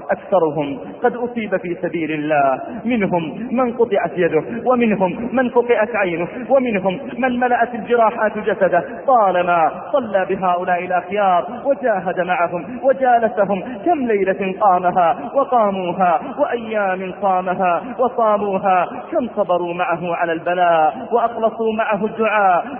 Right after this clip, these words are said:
كم فارقوا لنصرة دينه الأهل والإخوان، وهجروا الأحباب والأوطان، منهم من قضى نحبه، ومنهم من ينتظر،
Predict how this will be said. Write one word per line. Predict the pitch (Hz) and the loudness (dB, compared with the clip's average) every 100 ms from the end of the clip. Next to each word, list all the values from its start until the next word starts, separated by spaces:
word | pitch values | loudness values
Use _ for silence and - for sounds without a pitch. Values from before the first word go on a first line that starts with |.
| - | -2
كم | 254 220 | -2 0
فارقوا | 214 196 190 190 202 | 2 4 4 2 -2
لنصرة | 196 208 202 214 202 | -2 -4 -2 -2 -2
دينه | 220 226 185 185 - 269 - | -2 -2 0 -2 -4 -6 -2
الأهل | 269 247 233 185 202 | -2 0 -2 0 0
والإخوان، | 196 196 196 196 208 185 180 175 254 208 | 0 -2 -4 0 4 4 4 0 -4 -2
وهجروا | 226 262 262 233 208 | 0 0 0 -2 -2
الأحباب | - 208 196 202 185 | -2 -4 0 0 2
والأوطان، | 180 180 180 180 180 196 185 175 262 254 | 2 2 2 0 2 4 6 4 0 -4
منهم | 277 240 185 185 180 226 240 | -2 -2 0 -2 -2 -8 -2
من | 277 226 | -2 0
قضى | 190 175 165 | -2 0 0
نحبه، | 160 - 165 165 254 262 | -2 0 2 2 -2 -2
ومنهم | 262 262 226 190 185 - - 240 | 0 2 0 0 -2 -2 -6 -2
من | 269 220 | -2 0
ينتظر، | 208 190 196 196 185 | -2 -2 -2 0 0